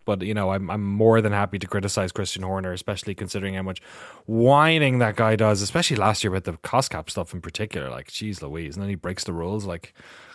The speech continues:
come on. C-, g-, people in glass houses and all that sort of stuff. But, um, this is the game a little bit. Like, all of them are trying to find ways around the rules, be it the budgets, be it the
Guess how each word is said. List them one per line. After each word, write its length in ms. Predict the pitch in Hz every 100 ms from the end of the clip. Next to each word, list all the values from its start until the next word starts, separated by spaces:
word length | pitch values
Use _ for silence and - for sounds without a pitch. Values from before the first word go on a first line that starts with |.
| -
come 180 | 110 80
on. 220 | 65 69 - _ -
C-, 80 | 104
g-, 80 | - 67 58 - - -
people 200 | 110 98
in 100 | 95
glass 260 | 101 101 -
houses 320 | 104 101 92
and 80 | 95
all 100 | 98
that 140 | 98 -
sort 140 | 98
of 80 | 92
stuff. 300 | 101 90 - - - - _ _
But, 320 | 143 131 - - _ -
um, 460 | 127 120 117 104 - _ - _ _ _ _ _ _ _ _ _ - - _ _
this 340 | 120 135 143 180
is 220 | 156 123
the 80 | 110
game 460 | 120 127 107 - _ _ 120
a 40 |
little 200 | 120 117
bit. 420 | 117 101 - - - _
Like, 400 | 117 104 - - _ -
all 240 | 151 180
of 120 | 135
them 200 | 120 110
are 100 | 104
trying 300 | - 117 107
to 160 | 104 90 -
find 360 | - 107 104 95
ways 220 | 101 95
around 220 | 95 87
the 80 | 85
rules, 440 | 85 62 - - _ _ _
be 120 | 110 101
it 180 | 90
the 140 | 110 98
budgets, 580 | 85 113 101 110 104 -
be 160 | 101
it 180 | 95 -
the 280 | 104 95